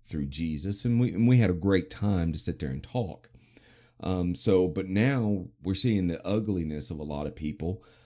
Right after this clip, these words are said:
Um, and it could be because of the raising, the way they were raised. It could be because they're tired. It could be a number of factors, okay? But it's starting to get kinda rough.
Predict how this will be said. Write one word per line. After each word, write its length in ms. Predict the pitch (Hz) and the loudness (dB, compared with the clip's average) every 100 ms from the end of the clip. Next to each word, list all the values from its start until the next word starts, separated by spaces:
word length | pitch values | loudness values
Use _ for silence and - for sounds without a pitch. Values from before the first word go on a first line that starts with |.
| _ - | _ -6
Um, 200 | 131 139 | -2 0
and 80 | 170 | 0
it 120 | 180 | 0
could 120 | 170 | 0
be 120 | 131 110 | 2 0
because 340 | 98 104 85 | 0 0 0
of 60 | 82 | -4
the 80 | |
raising, 800 | 82 104 113 110 113 113 110 107 | -2 0 2 0 0 -2 -2 -2
the 80 | 85 | -4
way 120 | 85 | -4
they 120 | 78 | -4
were 120 | 76 76 | -4 -2
raised. 380 | 92 98 95 | 0 0 0
It 100 | 95 | -2
could 160 | - - | -2 0
be 180 | 107 107 | 2 0
because 300 | 92 95 80 | 0 -4 -4
they're 120 | 80 | -4
tired. 500 | - - 113 110 107 | -6 -4 -2 0 0
It 120 | 98 | -2
could 180 | - 123 | -2 -2
be 140 | 107 101 | 0 2
a 40 | |
number 640 | 90 87 85 85 82 73 | 2 2 2 0 0 -2
of 80 | 71 | -4
factors, 440 | 69 52 - 58 | -6 -8 -10 -10
okay? 260 | 71 67 73 | -8 -4 -4
But 380 | 69 87 82 - _ _ _ | -4 -4 -4 -8 _ _ _
it's 180 | - 85 | -6 -4
starting 420 | - 107 98 98 87 | 0 2 2 0 -2
to 60 | |
get 400 | - 90 85 - | 0 0 0 -6
kinda 260 | - 82 78 | -4 -2 0
rough. 380 | 73 55 - | -2 -4 -10